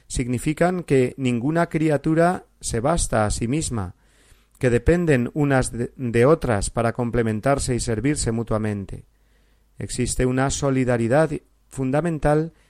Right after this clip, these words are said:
entre todas las criaturas. Y cuarta, la belleza de la creación refleja la infinita belleza del Creador,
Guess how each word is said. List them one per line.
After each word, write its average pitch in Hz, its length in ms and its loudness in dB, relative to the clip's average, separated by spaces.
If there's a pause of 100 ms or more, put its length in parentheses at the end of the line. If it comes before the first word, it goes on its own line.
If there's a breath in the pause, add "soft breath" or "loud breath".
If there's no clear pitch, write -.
(160)
entre 143 340 -4
todas 135 280 2
las 123 180 0
criaturas. 101 800 -4 (1000)
Y 143 80 -4
cuarta, 143 540 0 (560)
la 117 260 0
belleza 131 560 2
de 139 80 2
la 143 140 0
creación 156 520 0
refleja 139 480 0
la 160 120 2
infinita 131 640 -2
belleza 113 460 0
del 104 140 0
Creador, 110 540 0